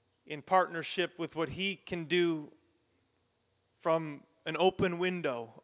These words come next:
over this church from heaven, is when we partner with Him and we become a vessel through which that water can flow.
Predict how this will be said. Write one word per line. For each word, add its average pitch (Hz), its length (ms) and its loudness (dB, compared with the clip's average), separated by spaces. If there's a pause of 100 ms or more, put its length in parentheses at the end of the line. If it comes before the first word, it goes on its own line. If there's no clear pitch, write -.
(120)
over 156 280 0
this 147 220 -2
church 139 460 -4
from 156 180 -4
heaven, 127 400 -2 (1160)
is 143 160 -14
when 156 120 -6
we 196 140 2
partner 190 460 2
with 160 180 -2
Him 143 360 -2 (200)
and 147 100 -8
we 170 120 0
become 160 320 -4
a 143 60 0
vessel 160 600 2
through 147 160 -10
which 147 320 -4
that 147 300 0
water 143 340 2
can 127 220 -12
flow. 120 380 2